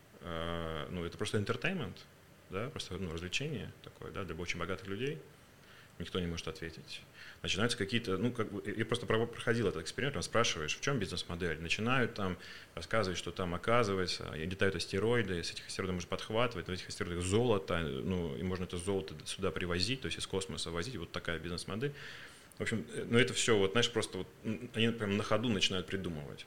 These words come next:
То есть, вот, э, поэтому правда в том, что, м, э, твоя стратегия, как бы говоришь, очень простая, да, на самом деле она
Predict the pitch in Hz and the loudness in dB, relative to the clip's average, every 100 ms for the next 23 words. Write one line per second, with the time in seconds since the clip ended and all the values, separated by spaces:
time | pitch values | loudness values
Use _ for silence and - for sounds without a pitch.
0 | - 82 - 67 98 - 55 87 - 120 | -10 -10 -8 -6 -6 -6 -2 -2 2 2
1 | 123 120 139 135 117 156 143 - 107 101 | 2 2 4 4 2 0 0 0 0 2
2 | 95 - 76 98 98 - - - - - | 0 -2 -6 -2 -2 -4 -10 -18 -20 -20
3 | - - 92 87 82 78 113 117 - 110 | -16 -8 -4 -2 -4 0 4 4 4 4
4 | 127 98 87 82 78 76 - 80 85 82 | 6 4 2 0 -2 -4 -8 -6 -2 -2
5 | 98 90 107 - 190 214 95 82 82 117 | -2 -2 0 0 2 2 0 -4 -6 -4
6 | 98 85 123 117 104 101 92 98 113 | -2 0 2 2 4 2 2 2 0